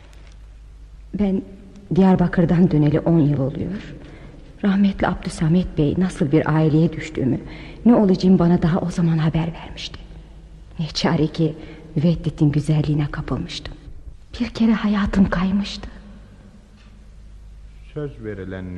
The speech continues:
Speaker 2: gümrük müfettişliği için iki ay uğraştım. Bu arada evimin gündelik ihtiyaçlarını da gidermem gerekiyordu. Artık içki içmeye başlamıştım.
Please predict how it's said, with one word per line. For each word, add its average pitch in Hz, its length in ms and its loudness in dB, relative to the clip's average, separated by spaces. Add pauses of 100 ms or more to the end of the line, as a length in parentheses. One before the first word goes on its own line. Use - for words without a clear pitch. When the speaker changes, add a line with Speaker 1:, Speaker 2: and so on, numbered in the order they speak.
(100)
Speaker 2:
gümrük 101 340 -8
müfettişliği 85 800 -6
için 87 260 -6
iki 98 340 -2
ay 87 180 2
uğraştım. 73 520 -4 (1300)
Bu 135 100 8
arada 131 320 8
evimin 123 420 6
gündelik 104 440 2
ihtiyaçlarını 98 680 2
da 135 60 4
gidermem 80 540 0
gerekiyordu. 76 800 -2 (960)
Artık 98 480 -2 (260)
içki - 360 -2
içmeye 78 420 -2
başlamıştım. 73 680 -6